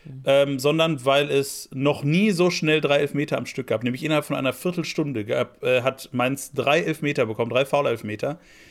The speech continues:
Speaker 2: ähm, die alle berechtigt waren, äh, die, soweit ich weiß, nicht umstritten waren, großartig. Und, äh, ja, daraus sind drei der vier Tore, äh, gefallen. Das ist abgefahren.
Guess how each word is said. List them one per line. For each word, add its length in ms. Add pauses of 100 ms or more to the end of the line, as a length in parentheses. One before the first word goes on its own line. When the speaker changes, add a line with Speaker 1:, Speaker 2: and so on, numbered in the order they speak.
(340)
Speaker 2:
ähm, 500 (360)
die 260
alle 160
berechtigt 540
waren, 440 (160)
äh, 240
die, 400
soweit 280
ich 100
weiß, 160
nicht 180
umstritten 420
waren, 240
großartig. 640 (540)
Und, 500
äh, 140
ja, 320
daraus 320
sind 240
drei 220
der 120
vier 180
Tore, 460 (380)
äh, 480
gefallen. 500
Das 140
ist 60
abgefahren. 600